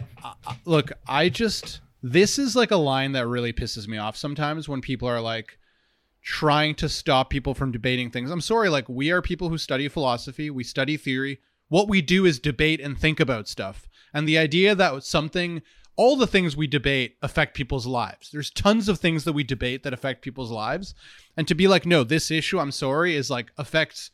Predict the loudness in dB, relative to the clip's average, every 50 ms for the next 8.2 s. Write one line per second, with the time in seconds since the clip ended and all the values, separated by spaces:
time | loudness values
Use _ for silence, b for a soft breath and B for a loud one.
0 | _ _ _ _ _ _ -4 0 0 0 0 2 0 0 0 0 -2 -2 -2 0
1 | 0 0 0 2 2 2 0 0 -4 -6 -4 -2 0 0 0 0 0 -2 -4 -4
2 | -6 -6 -6 -6 -10 -8 -8 -8 -8 -8 -8 -8 -6 -6 -4 -2 0 2 2 2
3 | 2 0 -2 -6 b b b b b b b -6 -6 -4 -2 0 0 0 0 0
4 | 0 0 0 0 -2 -4 -4 -2 -2 -2 -2 -2 -2 -2 -2 -2 0 0 0 2
5 | 2 2 2 0 -2 -4 _ _ _ _ _ _ _ _ _ -14 -8 -4 -2 -2
6 | -2 -2 -2 -2 -2 -2 -2 -4 -6 -6 -8 -8 -12 -14 -16 _ -20 -20 _ _
7 | _ _ _ _ _ _ _ _ _ _ -2 0 0 0 0 -2 -4 -2 0 2
8 | 2 2 0 -2